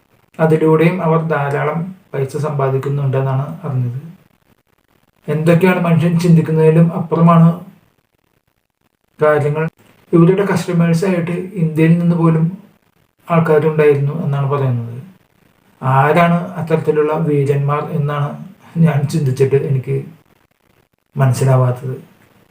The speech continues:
എന്തു തന്നെയായാലും ഇങ്ങനെ വിചിത്രമായ പല ബിസിനസ്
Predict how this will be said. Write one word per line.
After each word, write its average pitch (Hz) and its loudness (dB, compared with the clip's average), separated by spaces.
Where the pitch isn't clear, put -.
എന്തു 147 2
തന്നെയായാലും 160 4
ഇങ്ങനെ 160 4
വിചിത്രമായ 170 2
പല 151 -2
ബിസിനസ് 160 2